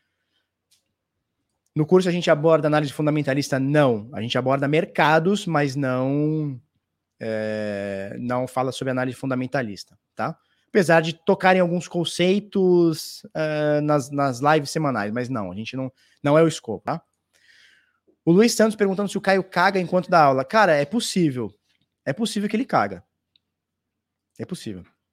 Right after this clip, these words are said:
Flávio Del Valle, por que não teve mais entrada no Crypto Swing Trade? Flávio, porque o mercado despencou.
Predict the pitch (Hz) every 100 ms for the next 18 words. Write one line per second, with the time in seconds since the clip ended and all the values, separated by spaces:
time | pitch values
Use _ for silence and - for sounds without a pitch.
0 | _ _ _ _ _ _ _ _ _ _
1 | _ _ _ _ _ _ _ _ _ _
2 | _ _ _ _ _ _ _ _ _ _
3 | - 185 202 202 175 185 147 143 131 117
4 | - 170 240 247 220 190 185 180 165 170
5 | 180 185 175 175 170 - 175 175 147 123
6 | 107 - 185 110 - 107 123 139 - 120
7 | 123 156 135 - 151 214 226 165